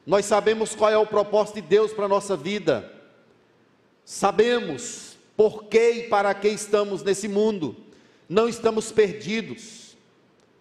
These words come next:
Nós sabemos o que Deus quer. É o Evangelho quem faz isso com a gente, irmãos. É o Evangelho quem põe em ordem o nosso caos. Uma segunda questão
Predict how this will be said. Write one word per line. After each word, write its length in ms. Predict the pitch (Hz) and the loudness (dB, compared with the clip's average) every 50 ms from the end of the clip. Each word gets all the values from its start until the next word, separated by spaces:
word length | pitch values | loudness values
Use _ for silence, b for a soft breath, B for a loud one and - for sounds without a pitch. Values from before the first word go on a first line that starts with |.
| _ _ _ _ _ _ _ _ _ _ | _ _ _ _ _ _ _ _ _ _
Nós 180 | - 175 185 - | -2 -2 -2 0
sabemos 640 | - 214 202 196 196 214 233 240 233 226 214 180 | 0 0 2 4 4 4 4 2 0 -2 -2 -4
o 60 | 185 | -6
que 120 | 180 185 196 | -8 -6 0
Deus 300 | 160 190 190 190 - - | 0 2 2 0 -2 -6
quer. 800 | - - 175 160 147 123 95 - - - - - - - _ _ | -2 0 2 2 2 0 -4 -8 -16 -20 -20 -20 -20 -20 _ _
É 120 | - 123 127 | -4 -4 -2
o 80 | 123 | 0
Evangelho 520 | 139 135 120 147 156 135 - 135 131 131 127 | -2 -2 -4 -6 -8 -4 -2 -2 -2 -2 -4
quem 140 | - 135 135 | -6 -10 -10
faz 280 | 131 147 135 123 113 | -8 -8 -8 -8 -8
isso 180 | 127 131 127 - | -12 -14 -14 -12
com 80 | - | -12
a 60 | 139 131 | -12 -10
gente, 320 | 107 120 123 127 127 123 | -8 -8 -10 -10 -10 -12
irmãos. 520 | 110 98 92 85 80 - - - - _ _ _ _ _ _ _ _ _ _ _ _ _ _ _ _ _ _ _ _ _ _ _ _ _ _ _ - | -16 -16 -16 -18 -18 -20 -20 -20 -20 _ _ _ _ _ _ _ _ _ _ _ _ _ _ _ _ _ _ _ _ _ _ _ _ _ _ _ -2
É 100 | 127 131 | 0 2
o 80 | 139 | 2
Evangelho 540 | 143 139 131 156 147 117 123 139 139 135 135 - | 2 2 0 -2 -4 -2 0 0 0 0 -2 -4
quem 160 | 147 139 135 | -6 -6 -6
põe 320 | 131 - - 131 143 143 | -6 -8 -6 -4 -4 -2
em 180 | 143 143 135 127 | -2 -4 -2 0
ordem 540 | 117 120 123 123 113 117 104 107 104 101 - - | 2 2 2 2 0 -4 -6 -8 -10 -12 -12 -10
o 80 | 123 | -8
nosso 340 | 120 117 117 113 110 - 131 | -4 -4 -4 -4 -4 -8 -14
caos. 560 | - - 220 214 117 95 78 - - - - - _ _ _ b b b b b b b b b b b _ _ _ _ _ _ _ _ | -12 -10 -8 -6 -6 -8 -8 -12 -18 -20 -20 -20 _ _ _ b b b b b b b b b b b _ _ _ _ _ _ _ _
Uma 160 | - 147 165 | -4 -4 -2
segunda 380 | 165 - 190 165 180 196 196 190 | 0 0 0 0 0 -2 -2 0
questão 680 | 190 185 165 - - - 180 170 175 175 175 185 180 | 0 0 -2 -2 -2 0 2 2 2 0 -2 -4 -8